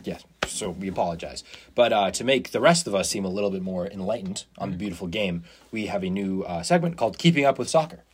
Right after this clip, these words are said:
Speaker 2: With Americans.
Speaker 1: Yes, for Americans.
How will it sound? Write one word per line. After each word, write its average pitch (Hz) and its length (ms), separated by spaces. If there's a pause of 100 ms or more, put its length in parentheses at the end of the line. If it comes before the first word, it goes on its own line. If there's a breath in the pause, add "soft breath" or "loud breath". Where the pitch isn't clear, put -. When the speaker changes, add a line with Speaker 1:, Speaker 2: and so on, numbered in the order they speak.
(180)
Speaker 2:
With 117 380 (760)
Americans. - 680 (180)
Speaker 1:
Yes, - 540 (160)
for 107 260
Americans. 80 560